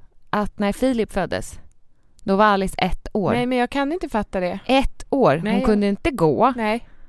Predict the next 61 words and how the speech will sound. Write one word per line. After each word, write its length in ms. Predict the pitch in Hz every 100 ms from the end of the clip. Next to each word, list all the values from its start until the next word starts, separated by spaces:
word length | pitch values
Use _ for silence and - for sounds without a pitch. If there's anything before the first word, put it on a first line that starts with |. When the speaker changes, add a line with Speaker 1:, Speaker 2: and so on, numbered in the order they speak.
| -
Speaker 1:
Hon 180 | - 220
skrek. 600 | - 180 190 294 277 -
Alltså 160 | 220 208
när 100 | 220
man 100 | 214
Speaker 2:
Ja. 60 | -
Speaker 1:
är 60 |
ett 200 | 247 -
år 180 | 302 151
också, 200 | 104 -
Speaker 2:
Då 60 | 233
Speaker 1:
då 40 |
Speaker 2:
är 40 | 254
man 80 | 247
Speaker 1:
kryper 140 | 240
man 60 | 247
ju 80 | 220
runt 160 | 214 214
Speaker 2:
liten. 100 | 202
Speaker 1:
och 60 |
stoppar 460 | 220 202 208 202 -
saker 380 | - 202 - 214
i 80 |
munnen. 520 | 240 302 175 73 143 -
Speaker 2:
Ja. 220 | 208 208 254 _ - -
Speaker 1:
Samtidigt 640 | - 240 208 196 302 247 226
då, 80 |
Elsa 400 | - 202 190 254
k-, 140 | 254 - -
kan 140 | 233 214
du 80 |
ändå 160 | 180 170
lita 360 | 196 180 - 220
på 120 | 156
att 160 | 147
hon 440 | - 214 190 175 170 - - - -
Speaker 2:
Ja, 180 | 240 233
men 100 | 214
hon 140 | 220
hämtar 360 | 277 185 - 339
ju 60 |
saker 260 | 240 156 -
hos 60 | 247
Speaker 1:
pillar 180 | 202
Speaker 2:
mig. 80 | 190
Speaker 1:
inte 140 | 185 180
in 80 |
en 120 | 170 175
ärta 240 | 160 175
i 40 |
näsan, 400 | 175 190 160 220
Speaker 2:
Nej. 100 | 220
Speaker 1:
så 60 | 202
att 80 | -
säga. 240 | 143 95 160
Speaker 2:
Nej. 200 | - 185 202
Speaker 1:
Utan 180 | 180
hon, 420 | 180 190 185 180 165 - - - - - - - - - -
hon 100 | 208
fattar 360 | 220 - -
ju. 220 | 214 156